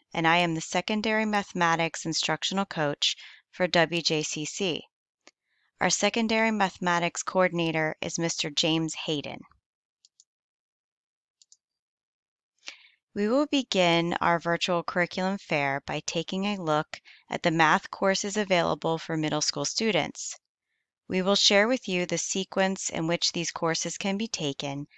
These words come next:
and the possible pathways and requirements for students who wish to accelerate through the curriculum. We will review important dates and information for the acceleration testing.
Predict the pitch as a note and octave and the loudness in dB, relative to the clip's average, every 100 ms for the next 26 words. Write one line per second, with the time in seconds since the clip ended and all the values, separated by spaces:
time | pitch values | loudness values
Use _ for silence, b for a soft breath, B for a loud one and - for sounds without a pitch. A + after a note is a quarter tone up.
0 | B B B - F3 F3 - F#3 - G3+ | B B B -2 2 2 6 4 4 -4
1 | G#3 - - A3+ A#3 - D#3 C#3+ D3+ - | -4 -4 0 2 2 0 -2 0 -2 -4
2 | E3+ D#3+ - - F3 E3+ D#3+ D#3+ - - | -4 -4 -6 0 4 4 2 -4 -6 -6
3 | E3+ - F3 E3 D#3 - D#3 D#3 - - | -4 -2 0 0 0 -4 -2 -2 0 0
4 | D3+ - - F3 F3 D#3 C#3+ - - D#3 | -2 -4 0 2 4 2 -2 -4 -6 -6
5 | D3 - D3+ D3 - - - E3+ _ _ | -6 -2 -4 -2 -4 -4 -4 -8 _ _
6 | _ _ _ b b b b b _ G3 | _ _ _ b b b b b _ -2
7 | F#3+ F#3+ F#3+ F3 F3+ E3+ F3 F3+ F#3 G#3 | 2 4 4 4 2 0 -2 0 0 -2
8 | A#3 E3+ D#3 F3+ - E3 - E3+ F3+ - | -2 -2 -2 -2 0 -2 -2 0 0 -2
9 | - - D3+ - E3 D#3+ D3+ D#3 E3 F#3+ | -6 -4 -2 -2 -4 -2 0 2 2 2
10 | F3+ F#3 E3 D3+ D3 - D3+ D3+ D3+ - | 0 0 -2 -2 -4 -2 0 0 -2 -4
11 | D3+ - D#3 - A3+ A#3 A#3+ | -6 -2 -2 0 -2 -2 -4